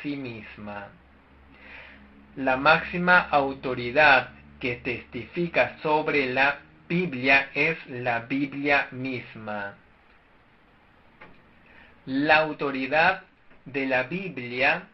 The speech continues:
no necesita ser reconocida por alguna autoridad humana o mundana. La Biblia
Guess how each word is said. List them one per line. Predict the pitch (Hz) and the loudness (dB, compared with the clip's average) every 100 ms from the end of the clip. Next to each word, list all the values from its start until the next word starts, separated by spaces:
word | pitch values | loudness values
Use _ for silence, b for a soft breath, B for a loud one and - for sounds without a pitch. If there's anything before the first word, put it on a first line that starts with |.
| _ | _
no | 123 123 143 | -16 -8 -6
necesita | 170 180 190 190 - 175 - 120 - | -4 -6 -6 -8 -8 -12 -4 -6 -4
ser | 143 131 - - | -2 -2 -4 -14
reconocida | - 135 135 135 127 127 120 - - 185 175 127 123 143 160 - _ _ - | -8 -4 -4 -2 -2 -2 -6 -8 -12 -8 -4 0 2 0 -2 -12 _ _ -6
por | 143 139 | -2 -2
alguna | 143 131 131 135 165 185 180 | -2 -4 -4 -6 -4 2 2
autoridad | 175 139 127 127 123 120 120 131 131 - | 2 -2 -4 -4 -6 -4 0 2 2 -4
humana | 131 123 143 156 170 180 185 - | -12 -4 0 2 2 0 0 -2
o | 151 165 | -2 -2
mundana. | 147 131 127 127 127 110 104 104 104 107 - _ _ _ _ _ _ _ _ _ _ b b _ | -2 -10 -10 0 2 2 -2 -8 -8 -10 -16 _ _ _ _ _ _ _ _ _ _ b b _
La | 123 127 123 | -8 -2 -2
Biblia | 127 160 160 160 160 160 165 | -2 -4 -4 0 2 2 0